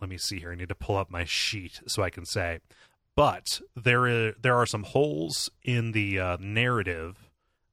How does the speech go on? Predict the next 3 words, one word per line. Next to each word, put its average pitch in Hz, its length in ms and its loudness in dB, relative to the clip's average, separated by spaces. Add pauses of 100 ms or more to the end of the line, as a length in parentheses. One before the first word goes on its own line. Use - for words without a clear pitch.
that 92 480 2 (100)
the 95 480 0 (720)
Gunslinger 101 680 2